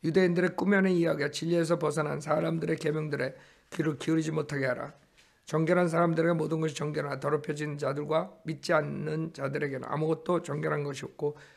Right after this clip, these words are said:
도리어 그들의 마음과 양심이 다 더럽혀져 있느니라. 그들이 하나님을 안다고 고백하나 행위로는 부인하나니 가증한 자여 불순종하는 자여 모든 선한 일에 버림받은 자들이라." 그러니까 가짜들이 많다는 거예요.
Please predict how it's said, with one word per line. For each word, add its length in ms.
도리어 300
그들의 300
마음과 360
양심이 360
다 340
더럽혀져 500
있느니라. 600
그들이 520
하나님을 360
안다고 300
고백하나 480
행위로는 540
부인하나니 680
가증한 460
자여 280
불순종하는 680
자여 240
모든 340
선한 320
일에 280
버림받은 600
자들이라." 460
그러니까 340
가짜들이 480
많다는 420
거예요. 160